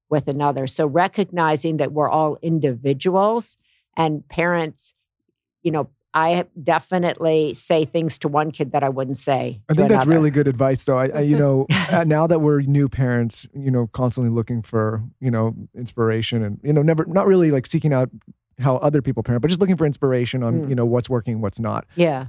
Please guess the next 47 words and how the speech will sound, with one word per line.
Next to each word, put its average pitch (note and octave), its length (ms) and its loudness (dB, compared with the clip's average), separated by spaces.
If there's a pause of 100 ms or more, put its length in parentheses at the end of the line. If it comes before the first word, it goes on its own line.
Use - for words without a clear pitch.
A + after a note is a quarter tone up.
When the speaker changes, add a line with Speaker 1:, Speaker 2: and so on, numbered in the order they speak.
Speaker 2:
And D3 140 4
I, C#3+ 240 2
you D#3 100 4
know, C#3 300 2 (680)
I C#3+ 120 4
think D#3 280 0
I've C#3+ 160 2
seen D#3 300 2
a C#3+ 60 4
lot C3+ 320 2
of C3+ 160 -2
parents C3 440 0 (460)
that B2+ 140 2
have C3 100 0
tried C3 420 0
to C#3 60 0
parent C3 400 0
every C3 260 0
kid C3 240 -2
the B2 80 -2
same A#2+ 380 0
way. A#2+ 240 2
And, A#2 220 -4 (100)
and C3 260 0
in D3 140 2
my D3+ 380 2 (260)
observation, B2 720 0
Speaker 1:
Yeah. D#3 80 2
Speaker 2:
sometimes B2+ 260 0
that A#2+ 100 -2
doesn't B2 240 0
always A#2 280 0
work A2+ 200 -4
out A2+ 140 0
in G#2+ 80 -4
the A2 60 -4
best G#2+ 400 -6 (180)
way. A2 280 -6 (200)
Speaker 1:
Well, F3+ 60 0
how G#3 120 4
could G#3+ 280 0
it C3+ 180 0
really? D3+ 220 2
Speaker 2:
Yeah. D#3 80 0
Speaker 1:
The, D3+ 160 2
'cause D#3 180 -2
the, - 480 -2